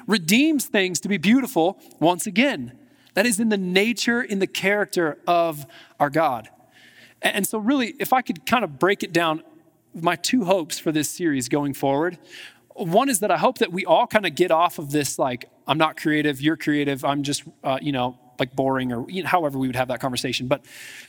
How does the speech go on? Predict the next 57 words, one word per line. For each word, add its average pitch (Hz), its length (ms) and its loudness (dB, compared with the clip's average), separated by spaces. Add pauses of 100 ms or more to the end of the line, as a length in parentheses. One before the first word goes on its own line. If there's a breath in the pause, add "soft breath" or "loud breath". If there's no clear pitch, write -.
that 170 180 2
we, 190 140 0
we 180 180 -2
wouldn't 208 560 0
see 214 300 -2
ourselves 165 500 2
as 143 240 -2
creative 147 380 -2
or 131 40 0
not, 139 340 0
that 165 100 -2
we 170 80 2
would 165 120 -4
see, 202 280 -2
no, 151 260 2
the, 143 260 -2
the 147 200 -6
most 160 420 0
creative 170 380 -2
being 160 320 2
in 160 400 0
the 151 160 -2
universe 147 520 0 (100)
created 143 460 0
me, 135 360 -2 (440 soft breath)
and 147 80 0
he 143 60 2
created 151 380 2
me 143 160 0
to 143 160 -2
do 147 160 4
something. 120 500 -8 (720 soft breath)
Uh, 233 100 -6
so - 140 0
I 349 80 2
hope 220 160 2
on 226 120 2
the, 165 180 0
on 160 80 4
a 143 60 2
high 202 360 0
level, 170 300 0
we 160 80 0
can 156 140 -2
all 160 160 2
just 180 140 -8
kind 180 120 -2
of 127 100 -10
pull 170 240 0
ourselves 156 400 -2
in 156 120 -2
to 139 60 -2
realize, 147 380 0
no, 190 160 0
God 156 240 0
has 151 180 -4
uniquely 180 680 -2